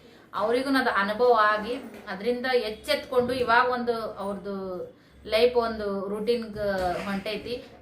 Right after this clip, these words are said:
But ನನ್ ಅನುಭವದ ಮ್ಯಾಗ ಹೇಳ್ತೀನಿ, ನೀವು ಕಷ್ಟಪಡೋದ್ ನಾನ್ ನೋಡ್ತೀನಿ. ನನ್ನದೇ ಪರಿಸ್ಥಿತಿಯೊಳಗೆ ನೀವು ಲೈಫ್ ತೆಗಿತಿರ್ತೀರಿ. ನೀವು ನೂರು ರೂಪಾಯಿ ದುಡಿದ್ರು ನಿಮ್ ಪರ್ಸನಲ್ ಅಂತೇಳಿ ನೀವು ಹತ್ತು ರೂಪಾಯಿ ಎತ್ತಿಡ್ರಿ.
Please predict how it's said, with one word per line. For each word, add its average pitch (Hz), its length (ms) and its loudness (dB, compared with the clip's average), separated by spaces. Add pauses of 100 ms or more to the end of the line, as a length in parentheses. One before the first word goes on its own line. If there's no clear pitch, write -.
But 208 100 -8
ನನ್ 202 300 -2
ಅನುಭವದ 233 340 2
ಮ್ಯಾಗ 240 180 2
ಹೇಳ್ತೀನಿ, 208 420 -6
ನೀವು 214 160 -12
ಕಷ್ಟಪಡೋದ್ 254 580 -4
ನಾನ್ 240 140 0
ನೋಡ್ತೀನಿ. 240 500 -4
ನನ್ನದೇ 226 460 -2
ಪರಿಸ್ಥಿತಿಯೊಳಗೆ 240 720 0
ನೀವು 214 400 -8 (340)
ಲೈಫ್ 226 240 -2
ತೆಗಿತಿರ್ತೀರಿ. 202 680 -4
ನೀವು 214 180 -8
ನೂರು 254 320 0
ರೂಪಾಯಿ 294 220 2
ದುಡಿದ್ರು 254 420 -2 (280)
ನಿಮ್ 240 200 -6
ಪರ್ಸನಲ್ 311 560 2
ಅಂತೇಳಿ 269 380 2
ನೀವು 262 160 -4
ಹತ್ತು 208 340 -10
ರೂಪಾಯಿ 247 240 -2
ಎತ್ತಿಡ್ರಿ. - 640 -8